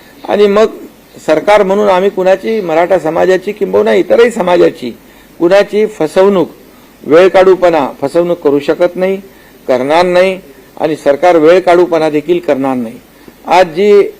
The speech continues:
अ, मुदत दोन महिन्याची आ-, आहे, त्यामध्ये जास्तीत जास्त काम करून या,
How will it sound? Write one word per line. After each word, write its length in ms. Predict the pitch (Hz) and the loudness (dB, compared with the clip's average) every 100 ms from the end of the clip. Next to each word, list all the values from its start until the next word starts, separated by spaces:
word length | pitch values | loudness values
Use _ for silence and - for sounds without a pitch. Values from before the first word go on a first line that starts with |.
| - | -4
अ, 180 | 151 151 | 0 2
मुदत 320 | 147 156 196 | 2 2 2
दोन 240 | 156 170 | 2 0
महिन्याची 500 | 165 165 170 165 175 | 2 0 0 0 0
आ-, 220 | 170 160 143 | 2 2 0
आहे, 420 | - 135 139 185 - - _ - - - | -4 -2 0 2 0 -6 _ -20 -12 0
त्यामध्ये 480 | 170 185 170 160 165 | 2 2 2 0 2
जास्तीत 400 | 143 127 196 185 | 0 -2 -4 0
जास्त 300 | 185 - 180 - | 0 0 -4 -2
काम 240 | 151 151 | -2 -2
करून 240 | - 139 123 - _ - _ _ - | -2 -4 -4 -10 _ -20 _ _ -2
या, 420 | 151 180 180 165 | 2 4 4 0